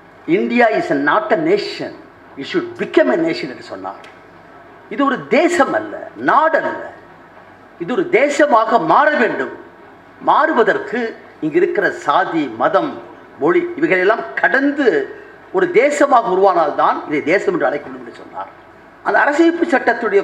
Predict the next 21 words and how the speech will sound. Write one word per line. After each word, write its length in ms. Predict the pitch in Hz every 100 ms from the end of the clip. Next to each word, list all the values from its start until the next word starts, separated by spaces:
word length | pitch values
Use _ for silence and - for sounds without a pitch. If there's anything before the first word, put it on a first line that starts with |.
| -
கூறுகளை 300 | 254 226 190
பற்றி 260 | 175 - 202
அற்புதமாக 440 | 151 196 190 180
இதை 100 | 127
சொன்னார்கள். 480 | - 123 113 - - - - - - 156
எனக்கு 180 | 156 147
முன்னாலே 260 | 156 175 170
பேசிய 200 | 135 185
வெற்றிவேந்தன் 340 | 196 190 165
அவர்கள் 240 | 143 190 185
முன்னூத்தி 360 | 214 247 247 175
எழுபத்தி 320 | 175 - - 208
ஒன்னை 160 | 175 175
குறிப்பிட்டு 360 | 185 202 -
சொன்னார். 340 | - - 110 104
இங்கே 160 | - - - - - - - - - - - - - - - - 196
இந்தியா 320 | 247 247 226 180
என்பது 440 | 160 151 147 147 208 156 139 - - - - - - - - - - -
பழங்குடிகள், 600 | 180 285 285 277 247 185
எந்த 140 | 180 170
காலத்திலேயுமே 760 | 214 214 214 202 196 196 214 247